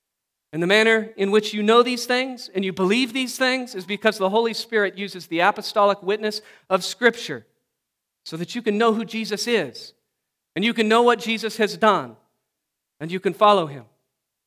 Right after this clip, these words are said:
People without the Holy Spirit do not believe, do not truly believe that Jesus is the Son of God. That is what he is telling us.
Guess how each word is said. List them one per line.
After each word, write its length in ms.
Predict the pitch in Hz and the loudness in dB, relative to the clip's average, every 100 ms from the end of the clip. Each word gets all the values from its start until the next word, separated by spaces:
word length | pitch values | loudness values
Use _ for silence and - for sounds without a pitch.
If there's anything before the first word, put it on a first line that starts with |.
| _ _ _ _ _ | _ _ _ _ _
People 580 | 233 247 226 185 - _ _ _ _ - | -2 4 4 4 -6 _ _ _ _ -4
without 260 | 185 226 | 4 4
the 100 | 226 | 4
Holy 200 | 202 208 | 2 2
Spirit 420 | 196 - 196 175 - | 2 -2 -2 -2 -4
do 120 | 190 | -6
not 240 | 196 170 | -4 -4
believe, 460 | 175 180 226 147 101 _ _ _ _ _ _ | -8 -8 -8 -10 -16 _ _ _ _ _ _
do 60 | 190 | -2
not 180 | 220 220 | -2 -2
truly 280 | 220 220 202 | -8 -8 -4
believe 440 | 202 226 175 - | -2 -2 -6 -8
that 100 | 160 | -16
Jesus 380 | 180 175 180 - | -12 -10 -10 -12
is 160 | 147 | -14
the 80 | - | -14
Son 200 | - 151 | -8 -6
of 120 | 156 | -4
God. 280 | 190 220 120 _ _ _ _ _ _ _ _ _ _ _ _ _ - | -2 -2 -4 _ _ _ _ _ _ _ _ _ _ _ _ _ -10
That 120 | 170 | -10
is 100 | 170 | -4
what 140 | 170 | -4
he 100 | 170 | -4
is 140 | 165 - | -6 -6
telling 320 | 214 196 139 | -4 -4 -4
us. 300 | 113 _ _ | -12 _ _